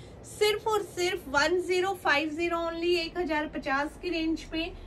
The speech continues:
मजा आ जाएगा, इतना प्यारा ये fabric रहने वाला है, without lining ये suit।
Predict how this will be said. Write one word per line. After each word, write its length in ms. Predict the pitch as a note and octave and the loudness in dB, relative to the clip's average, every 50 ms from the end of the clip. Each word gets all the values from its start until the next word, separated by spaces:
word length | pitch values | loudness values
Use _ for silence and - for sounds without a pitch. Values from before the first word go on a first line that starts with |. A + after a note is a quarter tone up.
| - - - - - B3 | -14 -14 -14 -6 -2 0
मजा 260 | B3+ C4+ B3+ B3 D#4+ | 0 2 2 2 2
आ 140 | D#4+ D#4+ D#4 | 2 2 2
जाएगा, 400 | D#4 E4+ D#4 D#4+ E4 E4 E4 E4 | 4 4 4 4 4 2 0 0
इतना 360 | F4 F4 - - - E4 E4 | 0 -2 -4 -4 -2 -2 -2
प्यारा 360 | E4+ - F4 D4+ C#4 C#4 D4+ | -2 0 0 2 4 4 4
ये 180 | D4+ D4+ D4+ D4+ | 2 2 -2 -4
fabric 560 | D4 - D#4 C#4+ C4 A3 A#3 C#4+ D#4 D#4 E4 | -6 -4 -2 -2 -2 -2 -2 -4 -6 -4 -4
रहने 260 | D#4 D4 C#4+ D4 D4 | -4 -2 -2 -2 -2
वाला 220 | D4 C#4+ C#4 D4+ | -2 -2 -2 -2
है, 80 | D#4 D#4+ | -2 -2
without 380 | D#4 B3+ B3 B3 A#3+ C4 C4 - | -4 -4 -4 -4 -4 -4 -6 -4
lining 460 | D#4 D#4 D4+ D4 C#4+ D4 D4+ D4+ D4 | -4 -4 -4 -4 -4 -2 -2 -2 -2
ये 160 | C4+ C#4+ D4 | -2 -4 -4
suit। 300 | C#4+ - D4+ C#4 C#4 C4+ | -6 -6 -6 -6 -6 -6